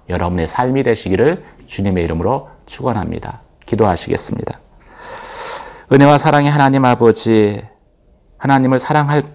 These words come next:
뿐만이 아니라 또 하나님을 경외하는 믿음으로 살게 하여 주시옵소서. 하나님의 자비와 인내하심을 참으로 하나님을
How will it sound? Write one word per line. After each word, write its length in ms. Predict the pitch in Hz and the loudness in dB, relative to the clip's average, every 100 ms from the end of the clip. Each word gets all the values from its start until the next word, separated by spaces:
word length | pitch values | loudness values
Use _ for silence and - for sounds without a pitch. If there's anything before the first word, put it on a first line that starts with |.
| _ _ | _ _
뿐만이 380 | 156 151 139 139 | 0 2 2 2
아니라 580 | 107 92 101 98 117 _ _ _ | 0 2 0 0 -4 _ _ _
또 80 | 101 | -2
하나님을 600 | 98 113 107 104 104 107 - - _ - | 0 0 2 0 0 -2 -8 -20 _ -20
경외하는 1000 | - 107 117 117 107 101 104 135 185 - - _ | -2 2 4 2 0 0 0 0 -2 -6 -20 _
믿음으로 840 | 90 87 101 110 98 95 120 175 - - | -8 -2 2 2 4 4 2 2 -4 -20
살게 440 | - - 127 113 | -16 -2 0 2
하여 320 | 107 101 98 95 | -2 -2 -4 -4
주시옵소서. 1040 | - 104 - 101 - 101 - 104 107 117 _ _ - - - - | -4 -4 0 -2 0 -6 -4 -8 -10 -16 _ _ -20 -20 -18 -8
하나님의 380 | - 151 151 147 | 2 4 4 2
자비와 680 | 147 127 127 131 123 113 120 _ _ _ | 2 2 4 4 4 2 -4 _ _ _
인내하심을 1120 | 117 127 131 127 113 - 104 117 160 120 - _ _ _ _ | -2 2 2 2 0 -2 -2 2 4 2 -2 _ _ _ _
참으로 500 | - 131 127 127 123 - - - | -4 2 4 4 0 -14 -18 -16
하나님을 960 | - 170 170 165 160 156 160 160 156 | -4 2 4 4 2 2 2 2 -2